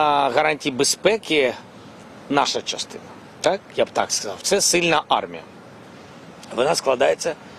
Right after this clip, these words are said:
з, а, нашого війська, з заробітних плат, і тут виклик після закінчення війни, не можна втратити свою армію, не можна, щоб армія була зменшена в рази через те, що у вас нема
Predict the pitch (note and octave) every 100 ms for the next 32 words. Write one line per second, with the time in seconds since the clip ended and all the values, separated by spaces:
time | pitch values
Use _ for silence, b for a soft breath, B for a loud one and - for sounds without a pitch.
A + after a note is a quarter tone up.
0 | B B B B - A#2+ - B2 A#2 A2
1 | G#2 - C3+ C3 B2 A2 A2 - - G3
2 | - - - - - B B - A#2 D3
3 | C#3 A#2+ G#2+ G#2+ - G#2 C3 C#3+ A2+ C#3
4 | - - - C#3 A#2+ A2+ C3 F3 - -
5 | B B - - - A2+ A2+ G#2+ A#2+ A2
6 | - A2 A2 A2 B2 D3+ B2 B2 A2+ A2
7 | C3 A#2 G#2+ G#2+ A#2+ G2+ B2 - G#2+ G#2
8 | A#2+ D3 F#3+ B B B - B2 C3+ B2
9 | A#2 B2 A2+ A#2 A#2 A2 G#2+ G#2 A2 A2
10 | - B B B B B2 A#2+ D3+ D3 -
11 | C#3 C3 B2 B2+ C3+ A#2 C#3+ D#3 - -
12 | C3 A#2+ D#3+ - C3+ C3+ C#3+ B2 A#2